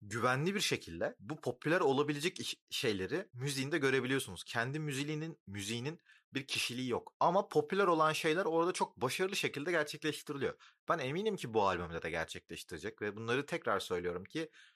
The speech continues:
patron karşıtlığı olarak söylemiyorum. Keşke bu işte Gol gibi Afro Trap'in çok böyle sonu <laughs> işler yapmasaydı keşke ama sanki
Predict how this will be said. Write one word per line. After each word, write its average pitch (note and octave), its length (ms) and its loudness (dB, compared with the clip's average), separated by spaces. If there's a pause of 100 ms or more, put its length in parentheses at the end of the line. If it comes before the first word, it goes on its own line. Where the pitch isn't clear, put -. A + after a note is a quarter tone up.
(100)
patron F3 440 -2
karşıtlığı B2 600 0
olarak A2+ 320 0
söylemiyorum. G2+ 480 -2
Keşke C3 580 0 (340)
bu A2+ 520 2
işte - 180 -14
Gol A#2+ 260 4
gibi G#2 460 -2
Afro G2+ 340 -6
Trap'in G#2+ 640 -8
çok - 280 -10
böyle G2 480 -2
sonu A2+ 640 -4
<laughs> - 300 -12
işler - 300 -2
yapmasaydı F2+ 540 -2
keşke - 360 -8
ama E3+ 240 -4 (420)
sanki E3+ 760 -2